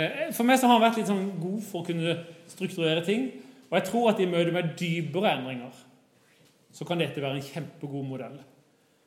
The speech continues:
for å, eh, for å klare å gjennomføre ting. For av og til, og nå, nå kan vi gå over liksom, hvis vi skal snakke om det kristne livet, så må vi slutte å si at, "Ja, men vi er jo ikke noe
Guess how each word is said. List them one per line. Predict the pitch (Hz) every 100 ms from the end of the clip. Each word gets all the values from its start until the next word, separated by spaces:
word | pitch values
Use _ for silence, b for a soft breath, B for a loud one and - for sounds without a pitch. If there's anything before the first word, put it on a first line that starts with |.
| b
for | - 151 139 -
å, | 143 135 127
eh, | 120 123
for | - 156
å | 160
klare | - 143 127 120 135 139 151 -
å | 135 131 127 -
gjennomføre | 135 127 131 131 139 131
ting. | 120 117 B B B
For | 247 240
av | 240 233
og | 226
til, | 226 185
og | 185
nå, | 202 214
nå | 208
kan | 208 208
vi |
gå | 190
over | 180 185
liksom, | 170 175 170 - - - - - _ - - _ _ B B B
hvis | 160
vi | 160
skal | 160 -
snakke | 208 - 190
om | 190
det | 190
kristne | - 208 - - 196 202 196
livet, | 190 214 180 143 127 131 - - -
så |
må | 175 180 185
vi | 190
slutte | - 165 - - - 180 180
å | 160
si | - - 165
at, | 151
"Ja, | 151
men | 147 151
vi |
er | 143
jo | 139
ikke |
noe | 170